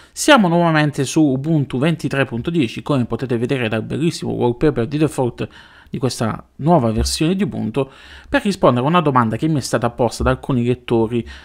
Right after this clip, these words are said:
eh, in concomitanza con il rilascio di Ubuntu ventitré punto dieci. Nel frattempo magari mettiamo a schermo intero, così, ehm, evitiamo di far vedere sotto K D E, così non vi affezionate troppo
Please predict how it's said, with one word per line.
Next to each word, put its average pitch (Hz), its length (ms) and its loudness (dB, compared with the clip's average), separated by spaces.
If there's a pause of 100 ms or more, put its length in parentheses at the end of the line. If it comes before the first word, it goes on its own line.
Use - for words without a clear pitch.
(160)
eh, 113 440 0
in 160 140 0
concomitanza 131 600 -2
con 127 140 0
il 123 60 0
rilascio 117 380 -4
di 113 80 -2
Ubuntu 110 400 -4
ventitré 110 280 -6
punto 107 240 -8
dieci. 104 240 -12
Nel 117 100 -8
frattempo 131 360 -8
magari 110 420 -8 (520)
mettiamo 131 540 -6
a - 100 -6
schermo - 480 -2
intero, 107 440 -4
così, 113 400 0 (460)
ehm, - 640 -10 (420)
evitiamo 113 380 -4
di 104 80 -6
far 113 160 -6
vedere 110 300 -4
sotto 120 440 -4 (380)
K - 280 -4
D 110 100 -4
E, 113 140 -4
così 110 460 -6
non 110 140 -4
vi 117 100 -6
affezionate 117 560 -4
troppo 113 440 -6